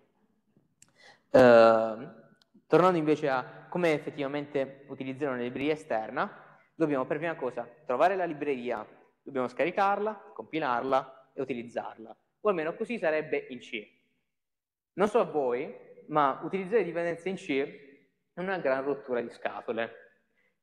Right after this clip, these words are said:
perché, ehm, chi, chi di voi utilizza Linux, per esempio? No?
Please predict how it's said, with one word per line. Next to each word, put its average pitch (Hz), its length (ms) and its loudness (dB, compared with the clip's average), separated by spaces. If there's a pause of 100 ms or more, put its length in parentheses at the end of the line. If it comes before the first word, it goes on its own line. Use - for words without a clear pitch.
perché, 147 960 2
ehm, 127 800 2
chi, - 500 -12 (140)
chi 170 100 -12
di 180 100 -4
voi 165 240 2
utilizza 139 380 -2
Linux, 117 380 -4
per 117 140 0
esempio? 110 460 -6 (420)
No? - 540 -2